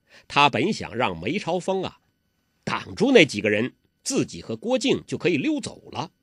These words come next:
哪知道这郭靖被他牢牢缠住，变成了他上阵交锋的一匹马了，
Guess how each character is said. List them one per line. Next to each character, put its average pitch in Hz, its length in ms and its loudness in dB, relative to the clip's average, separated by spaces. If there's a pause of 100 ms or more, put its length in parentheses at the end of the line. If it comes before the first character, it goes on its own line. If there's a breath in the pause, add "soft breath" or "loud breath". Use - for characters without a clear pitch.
(580)
哪 135 200 0
知 175 180 -2
道 151 220 -6 (640)
这 - 120 -10
郭 330 240 0
靖 302 200 0
被 254 140 2
他 240 100 -2
牢 226 220 2
牢 311 180 4
缠 - 440 0
住， 320 180 2 (600 soft breath)
变 190 240 8
成 151 180 0
了 214 80 4
他 220 100 0
上 220 320 2
阵 180 160 2
交 254 280 2
锋 269 160 0
的 240 100 2
一 226 100 -2
匹 269 200 -4
马 - 400 -6
了， - 240 -6